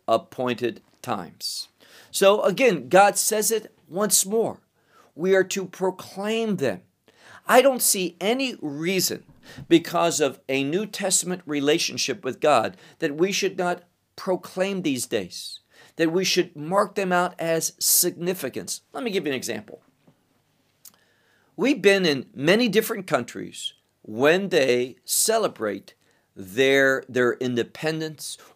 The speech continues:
or when their country came into being in an official way.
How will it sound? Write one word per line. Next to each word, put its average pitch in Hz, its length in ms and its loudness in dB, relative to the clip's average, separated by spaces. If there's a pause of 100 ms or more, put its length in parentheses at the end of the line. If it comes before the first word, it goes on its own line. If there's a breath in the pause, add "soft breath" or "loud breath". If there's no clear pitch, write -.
or 143 520 4
when 143 360 0
their 135 180 2
country 175 540 -8
came 185 460 -4
into 165 320 -4
being 143 460 -2
in 139 380 -4
an 120 200 -4
official 127 680 -4
way. 104 420 -2